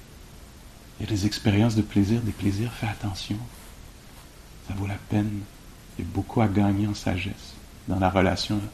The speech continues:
à ces expériences-là. Ah, prends soin de tes états mentaux quand tu les remarques. Note lesquels sont présents, lequel est présent. Et intéresse-toi particulièrement à aller d'un état mental à un autre.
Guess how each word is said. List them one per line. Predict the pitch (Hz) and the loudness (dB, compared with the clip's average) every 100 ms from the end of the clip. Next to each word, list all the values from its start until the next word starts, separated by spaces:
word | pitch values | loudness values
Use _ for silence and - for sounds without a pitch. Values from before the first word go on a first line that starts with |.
| - - - | -14 -20 -12
à | |
ces | - 92 | -6 -4
expériences-là. | 92 - 95 98 92 - - - - - - - - - - 156 | -4 -6 -6 -6 -6 -8 -14 -16 -18 -20 -20 -20 -20 -20 -12 -10
Ah, | 160 - - - - - - | -10 -12 -18 -18 -18 -20 -16
prends | - 110 | -6 -4
soin | 101 120 | 0 0
de | 117 | 0
tes | - 104 | 4 4
états | 101 98 107 | 4 4 4
mentaux | 107 98 - 113 117 - | 6 4 0 -6 -6 -8
quand | 101 | -8
tu | - 98 | -4 0
les | 98 | 0
remarques. | 92 90 - - - - - - 101 | 0 -2 -6 -16 -20 -20 -18 -8 -2
Note | 107 113 - - - | -2 -4 -12 -8 0
lesquels | 101 - 107 104 | 0 2 0 0
sont | - | -4
présents, | 92 - 98 92 98 - - - - - - 87 | -6 -2 -2 -2 -8 -14 -18 -20 -18 -18 -10 -8
lequel | - - 101 | -4 2 4
est | 101 | 4
présent. | - 95 95 - - - - - - - - - - - | 0 -4 -4 -10 -14 -18 -18 -20 -20 -20 -18 -18 -16 -4
Et | 101 110 | 0 0
intéresse-toi | - 131 120 - 147 143 - | 0 0 0 -2 -6 -6 -4
particulièrement | 160 - - - 147 139 120 117 147 156 - - - - - - - - - | -4 -4 -14 -8 -2 0 2 0 -2 -8 -16 -18 -18 -18 -20 -20 -20 -20 -10
à | - | -2
aller | 98 110 | 2 4
d'un | 110 104 120 127 | 4 2 4 4
état | 113 113 | 4 6
mental | 107 101 - 117 113 | 6 6 2 0 2
à | |
un | 98 92 | 2 2
autre. | 95 104 107 | 0 -2 -8